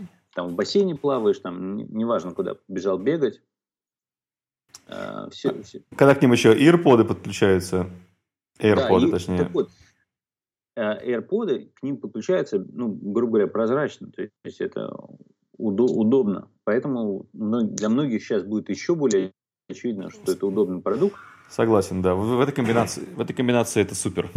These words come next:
Speaker 2: да. Чтобы у тебя с-, такой без-, э, безразрывная такая была связь между телефоном,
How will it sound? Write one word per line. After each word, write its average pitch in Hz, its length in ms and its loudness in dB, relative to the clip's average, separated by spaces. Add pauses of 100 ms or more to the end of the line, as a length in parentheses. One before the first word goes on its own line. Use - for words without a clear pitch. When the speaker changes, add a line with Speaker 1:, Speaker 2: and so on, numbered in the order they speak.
(260)
Speaker 2:
да. 85 260 -8 (1080)
Чтобы 98 460 -2
у - 40 -2
тебя 87 640 0 (240)
с-, - 100 -16
такой 92 360 -6 (280)
без-, 104 600 -4 (680)
э, 92 380 -6
безразрывная 113 760 2
такая 95 240 0
была 92 180 0
связь 92 300 -2
между 90 240 -4
телефоном, 117 720 -6